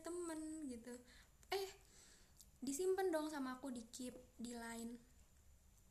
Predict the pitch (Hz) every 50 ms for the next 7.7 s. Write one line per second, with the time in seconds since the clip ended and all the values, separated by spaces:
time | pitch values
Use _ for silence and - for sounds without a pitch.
0 | - - - - - - - - - - - - - - 254 254 254 - 262 269
1 | - - - 254 233 233 240 247 269 311 330 302 269 254 269 262 - 254 254 254
2 | 247 254 254 254 254 247 226 247 247 240 240 247 - - - 294 302 311 320 -
3 | - - - - - - - - - - - - - - - - - - 262 254
4 | 254 254 269 269 277 269 254 247 240 247 240 226 240 240 247 247 240 247 254 254
5 | 254 254 254 247 247 - - 262 254 254 254 - - - 240 233 233 240 233 233
6 | 220 220 269 302 330 339 277 254 247 247 254 254 254 247 240 240 240 226 - 254
7 | 247 247 240 247 240 - 247 240 240 240 247 - 269 -